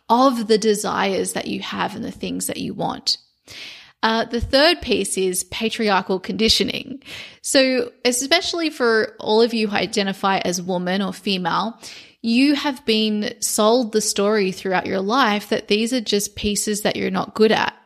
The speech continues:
that you shouldn't be a leader, that that is a man's job, that that is not for you. And so as the C E O of your business, you are really required to back yourself, to trust yourself.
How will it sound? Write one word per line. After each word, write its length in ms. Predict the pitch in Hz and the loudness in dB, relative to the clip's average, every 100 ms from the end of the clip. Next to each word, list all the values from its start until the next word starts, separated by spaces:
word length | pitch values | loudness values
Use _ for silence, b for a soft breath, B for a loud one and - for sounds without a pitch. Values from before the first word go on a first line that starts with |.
| _ _ 214 | _ _ 2
that 260 | 202 - | 2 2
you 80 | 208 | -2
shouldn't 400 | - 254 277 214 | 2 4 2 2
be 140 | 180 | 0
a 60 | 170 | 0
leader, 400 | 160 139 - - - | 0 -2 -4 -6 -4
that 180 | 202 - | -2 2
that 260 | 202 - | 2 2
is 180 | 190 185 - | 0 0 0
a 60 | |
man's 420 | 240 262 262 240 | 2 4 4 2
job, 420 | - - - 247 - | -2 -4 -4 -8 -4
that 220 | 202 - | -4 0
that 260 | 196 190 202 | 0 2 2
is 280 | 190 180 - | 0 0 -6
not 480 | - 202 214 - - - | -4 0 0 0 -6 -10
for 220 | - 208 | -2 0
you. 440 | 196 185 170 - - - B B B B B | 2 2 2 -2 -10 -18 B B B B B
And 200 | 240 240 | 2 2
so 320 | - 254 254 - | 4 4 4 2
as 240 | 240 294 | -2 -4
the 100 | - | -4
C 380 | 330 - 240 220 | -2 0 0 2
E 40 | - | 2
O 220 | 196 202 | 2 2
of 220 | - 190 | 0 -2
your 120 | 185 | -4
business, 680 | 180 294 294 185 - 214 - - | 0 0 0 -2 -4 -4 -6 -6
you 400 | 214 247 294 311 | -2 0 0 2
are 160 | 254 | 0
really 480 | 220 214 214 226 220 | 0 2 2 2 0
required 760 | 196 180 - 190 180 214 240 - | -6 -8 -4 0 2 2 0 0
to 100 | 196 | -2
back 360 | - 180 196 | 0 0 0
yourself, 520 | 220 214 - 226 233 - | -4 -2 2 2 2 -2
to 80 | 202 | -6
trust 480 | - 196 185 - | -2 -2 -2 -4
yourself. 520 | 220 - 220 226 233 | -2 0 2 2 0